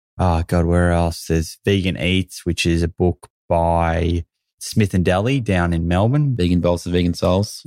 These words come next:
Speaker 1: Yeah, Vegan Bowls for Vegan Souls.
Speaker 2: Get a,
Speaker 1: Uh,
Speaker 2: you gotta get a catalogue of them together. Get a bunch of them together. And then if you're ever,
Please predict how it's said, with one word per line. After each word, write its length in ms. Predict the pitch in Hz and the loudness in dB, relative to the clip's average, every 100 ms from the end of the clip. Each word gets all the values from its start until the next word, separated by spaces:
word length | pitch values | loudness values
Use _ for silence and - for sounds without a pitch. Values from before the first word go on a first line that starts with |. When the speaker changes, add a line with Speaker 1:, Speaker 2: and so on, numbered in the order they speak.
| - | -2
Speaker 1:
Yeah, 180 | 104 104 | 0 0
Vegan 300 | 104 98 90 | 0 0 0
Bowls 220 | 92 90 | 0 -2
for 80 | 92 | -2
Vegan 240 | 87 82 | -2 -2
Souls. 720 | - - 131 127 127 127 117 - _ _ _ - | -6 -2 0 2 2 0 -2 -10 _ _ _ -2
Speaker 2:
Get 80 | 147 | 0
a, 40 | |
Speaker 1:
Uh, 60 | 175 - | 0 -4
Speaker 2:
you 100 | 127 | -2
gotta 140 | 160 | 0
get 100 | 185 | 0
a 40 | 160 | -2
catalogue 380 | - 123 120 117 | -2 0 0 0
of 60 | |
them 120 | 104 101 | -2 -2
together. 520 | 90 87 82 78 80 - | 0 0 0 -2 -6 -2
Get 120 | 135 | -2
a 40 | |
bunch 260 | 151 143 - | 0 -2 0
of 60 | |
them 140 | 131 131 | 0 0
together. 500 | 104 85 82 82 82 | 0 0 0 0 -2
And 120 | 90 92 | 0 2
then 220 | 95 92 | 2 -2
if 140 | - | -2
you're 100 | 95 | -2
ever, 160 | 113 | 0